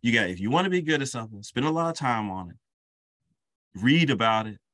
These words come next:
listen to somebody who knows what they're talking about, get some kind of instruction, put a lot of effort in it, and get those repetitions in,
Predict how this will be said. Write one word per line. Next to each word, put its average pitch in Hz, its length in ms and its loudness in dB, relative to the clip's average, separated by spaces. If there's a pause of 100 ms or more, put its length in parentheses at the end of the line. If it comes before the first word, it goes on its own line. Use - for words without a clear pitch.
listen 147 340 0
to 135 80 -6
somebody 127 320 -6
who 120 80 -2
knows 120 240 -2
what 110 80 -10
they're 110 100 -4
talking 113 340 -2
about, 92 280 -10 (260)
get 135 160 2
some 147 140 -4
kind 139 220 -2
of 107 120 -12
instruction, 104 640 -6 (720)
put 147 140 4
a 127 40 -2
lot 135 180 4
of - 100 -2
effort 139 340 -2
in 90 180 -8
it, 82 100 -18 (680)
and 110 120 -2
get 101 160 -2
those 90 220 -10
repetitions 85 560 -8
in, 76 200 -14